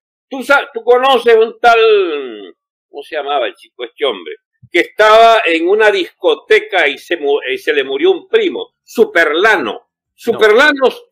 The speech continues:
Speaker 1: diputado Superlano, presidente de la Comisión de Contraloría,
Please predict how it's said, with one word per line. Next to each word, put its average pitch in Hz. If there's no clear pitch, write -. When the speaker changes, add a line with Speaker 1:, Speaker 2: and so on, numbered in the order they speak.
Speaker 1:
diputado 247
Superlano, 156
presidente 269
de 254
la 240
Comisión 214
de 240
Contraloría, 180